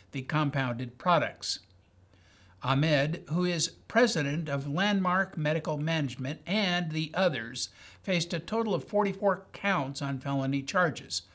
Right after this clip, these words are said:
But there were problems with how the grand jury was instructed, which was ultimately considered by the Court of Appeal, who reversed and remanded the case to resolve these errors.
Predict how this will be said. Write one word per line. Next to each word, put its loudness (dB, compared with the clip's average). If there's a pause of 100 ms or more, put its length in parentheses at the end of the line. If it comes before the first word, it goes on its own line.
(200)
But 2 (440)
there 2
were 8
problems 4
with -6
how 2
the 2
grand 0
jury 0
was -4
instructed, -2 (400)
which -2
was -2
ultimately 2
considered 0
by 4
the -2
Court 0
of -4
Appeal, 0
who 0
reversed 0 (320)
and 2
remanded 4
the -2
case -2
to -6
resolve 4
these 0
errors. 2